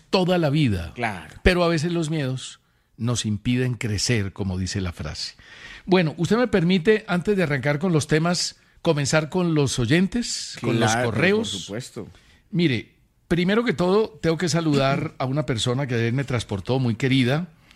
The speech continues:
Speaker 1: a Red Más Noticias, se llama don Hernando Contreras, hincha del Pulso del Fútbol, a él, a todos los taxistas, a los transportadores, a la gente que nos oye en su vehículo, un abrazo grande. John Rodríguez.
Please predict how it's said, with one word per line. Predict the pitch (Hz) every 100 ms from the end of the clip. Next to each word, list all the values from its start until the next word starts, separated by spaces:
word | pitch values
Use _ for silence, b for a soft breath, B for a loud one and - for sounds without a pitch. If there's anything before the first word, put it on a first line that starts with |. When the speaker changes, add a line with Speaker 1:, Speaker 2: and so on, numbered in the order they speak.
| b b -
Speaker 1:
a | 113
Red | 117 131 131
Más | 143
Noticias, | 139 135 147 127 151 156 - - b b b
se | - 117
llama | 123 139 147
don | 110 131 127
Hernando | 113 123 147 175 175 175 175
Contreras, | 139 113 101 139 127 87 82 - - -
hincha | 233 240 240 226 208 208 - b b b b
del | 117 135 120
Pulso | - 202 175 175
del | 151 123
Fútbol, | 156 160 160
a | 127
él, | 135 160 175 b b b -
a | 131 -
todos | 170 175
los | 143 -
taxistas, | 120 - 170 - 151
a | 123
los | 113 -
transportadores, | 110 - 107 - 110 180 196 180 - b b b b
a | -
la | 120
gente | 135 135
que | 135 127
nos | 120 -
oye | 165
en | 170
su | 147 135
vehículo, | 123 127 143 131
un |
abrazo | 127 117 113 110
grande. | 92 76 60 - _ _ b b b b b b 123
John | 196 226
Rodríguez. | 233 214 202 104 - - - -